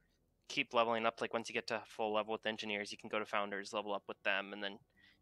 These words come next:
you go with all these. And you want to do that, 'cause when you go into your technology tree, which I just found out today that there is,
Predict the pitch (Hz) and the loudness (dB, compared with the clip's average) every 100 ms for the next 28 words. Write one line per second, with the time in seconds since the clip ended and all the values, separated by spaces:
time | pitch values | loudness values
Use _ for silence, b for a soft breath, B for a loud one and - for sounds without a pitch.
0 | - 113 107 101 82 110 110 107 135 120 | -8 -2 0 0 0 0 0 4 4 2
1 | - 127 117 120 190 - 151 123 107 104 | 4 4 4 6 6 4 -2 2 4 6
2 | 101 - b b b b _ 135 120 117 | 4 2 b b b b _ -2 0 4
3 | 160 202 - 156 - 120 143 190 214 123 | 4 4 4 2 0 -4 4 6 6 4
4 | 107 123 120 - - 226 302 - 320 294 | 2 2 2 4 4 4 0 -4 -4 -2
5 | 294 - 269 269 - 220 254 110 110 | -2 -4 -4 -4 -2 2 4 4 2